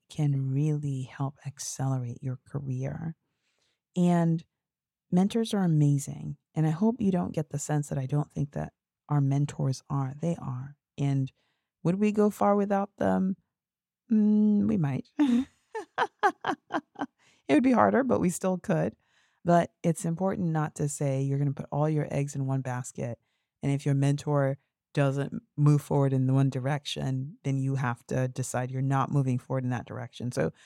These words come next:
so you, you get to choose. You get to choose because it's your own career. And so your mentor is great to provide you the kind of career guidance, support, and valuable insights that you need. But your career journey is yours. It's unique to you. Your life experiences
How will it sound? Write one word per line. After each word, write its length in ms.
so 140
you, 380
you 160
get 260
to 100
choose. 440
You 80
get 140
to 100
choose 220
because 280
it's 180
your 140
own 220
career. 420
And 160
so 540
your 80
mentor 340
is 120
great 340
to 100
provide 320
you 140
the 80
kind 260
of 200
career 400
guidance, 640
support, 440
and 120
valuable 340
insights 400
that 240
you 60
need. 560
But 180
your 140
career 320
journey 300
is 140
yours. 360
It's 180
unique 380
to 160
you. 240
Your 300
life 360
experiences 1040